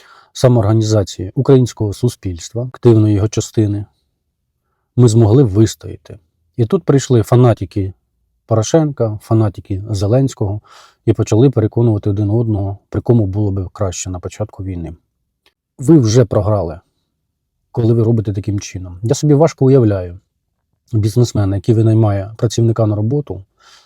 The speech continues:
цей працівник постійно робить помилки, косяче і потихеньку заганяє ту чи іншу фірму в мінуса. І коли інший співробітник приходить і каже:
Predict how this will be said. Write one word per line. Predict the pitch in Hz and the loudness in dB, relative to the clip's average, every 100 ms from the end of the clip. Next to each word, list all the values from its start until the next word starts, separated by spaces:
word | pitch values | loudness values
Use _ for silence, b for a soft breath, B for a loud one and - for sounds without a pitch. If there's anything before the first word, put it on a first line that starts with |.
| b - | b 0
цей | 123 | 2
працівник | 120 113 110 113 110 | 2 0 0 2 0
постійно | 107 - 113 107 | -4 -2 -2 0
робить | 107 95 92 - _ _ - | -2 -4 -8 -14 _ _ -6
помилки, | 104 101 95 143 | -4 -2 -2 -4
косяче | 139 101 123 123 - 98 - _ _ b b b - | -4 -4 -2 -2 -4 -14 -16 _ _ b b b -4
і | 151 | 0
потихеньку | 139 127 - 151 147 117 | 2 2 4 2 2 0
заганяє | 107 101 107 120 104 98 104 110 - | 0 0 2 2 0 -4 -10 -16 -4
ту | - 120 | 0 0
чи | 117 | 0
іншу | 107 98 104 | -2 -2 -6
фірму | - 131 113 95 | -2 0 0 -2
в | 90 | -2
мінуса. | 104 107 104 - 95 - _ _ _ _ _ _ _ _ _ _ _ _ _ _ _ _ - | 0 0 -2 -6 -10 -12 _ _ _ _ _ _ _ _ _ _ _ _ _ _ _ _ -2
І | 120 | 4
коли | 143 135 | 6 8
інший | 135 - | 6 2
співробітник | 113 127 110 113 120 107 98 - _ _ _ | 0 2 2 2 2 0 -6 -12 _ _ _
приходить | - 135 135 107 101 | -2 0 2 0 -2
і | |
каже: | 104 107 95 95 | -2 -2 -2 -8